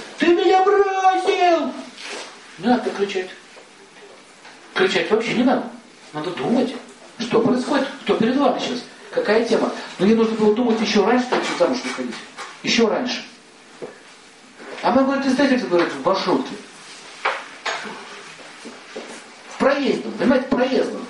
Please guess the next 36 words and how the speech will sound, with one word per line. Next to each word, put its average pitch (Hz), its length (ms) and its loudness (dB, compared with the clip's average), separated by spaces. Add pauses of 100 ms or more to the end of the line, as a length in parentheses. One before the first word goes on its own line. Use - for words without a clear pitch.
(100)
Вот - 100 0
так 262 120 0
он 277 120 -2
едет 233 260 0
дальше. - 360 0 (1400)
Это 220 220 2
вот 240 140 4
это, 226 300 2 (100)
э, 180 80 2
в - 320 -2
транспортах 269 580 0
тоже 240 200 4
не, 185 380 -8
не, 185 120 -6
не 190 60 -4
просто 185 240 0
так 170 120 0
встречаются. - 460 -6
В - 80 -12
транспорте - 560 -2
встретились. - 540 -10 (360)
Так 208 120 0
вот 247 100 2
в - 20 -4
транспорте 240 440 0
и - 40 2
будет 180 220 -2
твоя 123 180 2
жизнь 113 280 -6
идти. - 160 -14 (480)
И 208 340 4
тем 214 100 2
не 226 60 6
менее, 196 400 2 (1800)
ей-то 254 400 2
как? - 420 -2